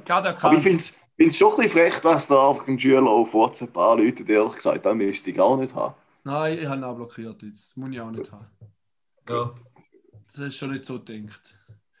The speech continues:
Speaker 2: Mhm.
Speaker 1: Aber da ist so ein bisschen, ich glaub, die haben wie manchmal noch nicht so das Gespür dafür, was das in Ordnung ist und was nicht. So in dem Alter.
Speaker 2: Mhm.
Speaker 1: Er hat's nicht böse gemeint, er hat wahrscheinlich wollen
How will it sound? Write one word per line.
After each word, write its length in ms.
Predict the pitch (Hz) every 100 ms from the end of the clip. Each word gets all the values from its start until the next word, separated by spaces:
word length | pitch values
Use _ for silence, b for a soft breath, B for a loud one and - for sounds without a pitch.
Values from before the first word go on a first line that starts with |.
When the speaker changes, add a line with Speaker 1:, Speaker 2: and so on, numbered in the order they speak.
| _ -
Speaker 2:
Mhm. 80 | -
Speaker 1:
Aber 180 | 139
da 140 | 143 143
ist 120 | 143
so 120 | 151
ein 80 | 131
bisschen, 420 | 139 143 - _ _ _ _
ich 120 | 151
glaub, 300 | 143 135 135
die 180 | 147 147
haben 120 | 131
wie 100 | 139
manchmal 560 | 135 135 131 127 127 139 _ _ _ _ _ _ _ _ -
noch 100 | 131
nicht 140 | 131
so 80 | -
das 100 | -
Gespür 420 | - - 147 151
dafür, 600 | 147 - 135 135 131 135 -
was 380 | 139 127 127 131
das 180 | 127 135
in 140 | 127
Ordnung 260 | 123 131 123
ist 140 | 120
und 100 | 113
was 160 | 113 110
nicht. 300 | 110 107 107 _ _ _ _ -
So 220 | 135 123
in 100 | 123
dem 180 | 120 113
Alter. 380 | 107 107 113 - _ _ _ _ _ _ _ _ _ _ _
Speaker 2:
Mhm. 240 | 95 95 98 _ _ _ _ _
Speaker 1:
Er 120 | 135
hat's 140 | 143 143
nicht 160 | 165
böse 260 | 165 175 -
gemeint, 340 | 147 131 117 123
er 80 |
hat 120 | 120 123
wahrscheinlich 260 | 120 127
wollen 100 | 127